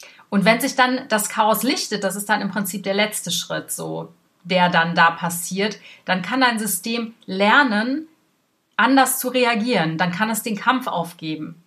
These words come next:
Dann kann es lernen, andere und neue Verhaltensmuster zu etablieren. Und das ist eigentlich das Coolste, weil du viel tieferen Frieden erlebst und viel mehr Vertrauen. Und, ähm, kleine Anekdote aus meinem Leben, um das nochmal, ähm, ja,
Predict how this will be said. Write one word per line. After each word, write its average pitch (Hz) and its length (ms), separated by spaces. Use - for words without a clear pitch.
Dann 196 140
kann 220 180
es 240 120
lernen, 240 420
andere 254 340
und 196 160
neue 226 240
Verhaltensmuster 185 840
zu 190 140
etablieren. 170 520
Und 165 120
das 330 120
ist - 120
eigentlich 208 340
das 185 220
Coolste, 233 640
weil 208 140
du - 80
viel - 260
tieferen 226 440
Frieden 262 320
erlebst 185 420
und 208 100
viel - 160
mehr 240 140
Vertrauen. 202 680
Und, 220 420
ähm, 202 160
kleine 202 300
Anekdote 214 560
aus 202 160
meinem 185 180
Leben, 226 260
um 196 120
das 202 160
nochmal, 180 480
ähm, 175 460
ja, 175 260